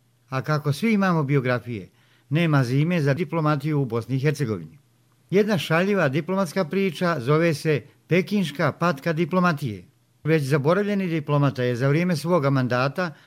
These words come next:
kao najveći diplomatski rezultat naveo usavršavanje projekta zvanog Pečenje pekinške patke. Ako bude pisana mala istorija ili histerija bosansko-hercegovačke diplomatije,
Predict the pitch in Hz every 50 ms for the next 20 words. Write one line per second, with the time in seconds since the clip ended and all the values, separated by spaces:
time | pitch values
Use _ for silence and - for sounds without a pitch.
0 | _ - - 147 139 135 156 190 214 226 208 180 156 143 151 131 123 185 185 185
1 | 196 190 190 175 143 - 185 170 156 139 139 139 120 - 135 110 101 - - _
2 | _ - 135 156 175 190 196 185 180 165 143 - 208 190 - 180 160 147 123 110
3 | 131 135 139 151 151 147 139 120 - - 139 165 180 185 160 143 160 127 101 107
4 | 127 135 143 160 170 180 165 143 - _ _ _ _ _ - 135 151 147 - 180
5 | 185 180 175 170 160 151 143 - _ _ _ - 127 135 135 151 151 143 143 -
6 | 170 151 151 165 131 - - - 98 87 _ _ _ _ _ _ _ - 156 170
7 | 147 - 185 185 - 156 208 180 190 165 - 214 208 196 147 - 185 175 170 170
8 | 147 139 160 190 202 196 175 156 139 143 175 160 143 - 196 165 135 117 110 98
9 | 85 76 - _ _ _ _ - 139 131 131 120 113 160 175 143 - 202 190 160
10 | 139 135 120 107 98 139 143 143 160 147 131 - 139 123 147 185 175 - 196 185
11 | 202 190 - - 190 180 156 170 143 151 143 127 117 101 90 110 104 92 85